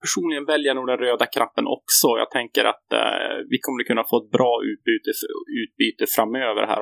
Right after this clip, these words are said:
också. Jag tycker du har bra poäng i att, eh, Brodin kanske inte är riktigt den backen Devils behöver nu. Å andra sidan så, eh, det är en typ av back som stämmer ganska väl in i Devils spelfilosofi om vi kollar över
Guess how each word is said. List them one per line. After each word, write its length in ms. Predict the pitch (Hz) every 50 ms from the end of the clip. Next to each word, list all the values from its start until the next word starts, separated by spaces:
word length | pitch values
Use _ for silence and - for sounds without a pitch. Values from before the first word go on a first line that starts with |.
| 107 -
också. 180 | - - - 131 117
Jag 60 | -
tycker 180 | - 135 - 120
du 60 | 117 117
har 140 | 113 - 117
bra 100 | 123 113 110 - _
poäng 200 | - 127 120 113 110 110
i 20 | 113 107
att, 100 | - _ - 117
eh, 80 | - - - - - - _ -
Brodin 340 | 131 123 113 139 139 127 110 - -
kanske 200 | 117 - - 117 107
inte 120 | 98 - 107
är 60 | - - 123
riktigt 360 | - - - - - - - -
den 120 | 113 113 117 113 -
backen 380 | 127 - _ _ - 107 107 107 - - 101 -
Devils 360 | 113 110 104 107 107 104 - - -
behöver 340 | 107 - - 107 107 - - - 123 135
nu. 80 | 127 123 - - - - _ _ _ - - - - - -
Å 20 | 127 117
andra 160 | 117 113 123 123 - -
sidan 300 | 117 110 113 113 110 104 104 -
så, 120 | 110 110 107 107 - _ _ _ _ _ _ _ - -
eh, 260 | - 50 50 50 50 - - - - - 127
det 60 | 131 120
är 40 | 110 107
en 80 | - -
typ 140 | 127 113 - -
av 60 | - - 117
back 140 | 113 - - -
som 80 | - 113 -
stämmer 200 | - 117 107 110 104 113
ganska 200 | 107 - - 123 104 107
väl 140 | 107 107 110 113 120
in 100 | 117 113 110
i 20 | 110 104 113
Devils 300 | 113 104 107 104 104 - - - -
spelfilosofi 800 | - 123 117 104 104 - - 113 107 107 - 110 - - 123 113 107 110 110
om 60 | 110 110
vi 40 | 107 - -
kollar 180 | 113 110 110 110 104
över 120 | - -